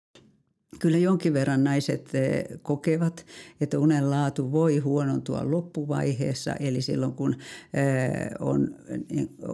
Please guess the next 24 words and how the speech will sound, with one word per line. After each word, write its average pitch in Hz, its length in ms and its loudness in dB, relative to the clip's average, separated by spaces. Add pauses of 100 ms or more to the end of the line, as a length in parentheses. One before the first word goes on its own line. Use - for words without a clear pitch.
ovulaatio 143 720 -2
tapahtunut 147 1000 0 (340)
ja 135 260 2 (100)
lämpötila 143 800 2
myös 135 380 -2
hiukan, 131 460 2
eh, - 540 -12
nousee, 135 640 -4
eli - 240 -4 (340)
tämä 131 220 0
ruumiin 120 440 -2
lämpötila 120 520 -4
nousee. 123 500 -6 (880)
M-, 139 280 4
mutta, 147 440 2 (340)
eh, 143 160 2
nää, 139 280 2
eh, - 500 -6
nää 131 220 0 (920)
tutkimukset, 139 640 -2 (400)
niin 139 280 2
nä-, 143 220 2
näissä 143 460 2
on 135 380 0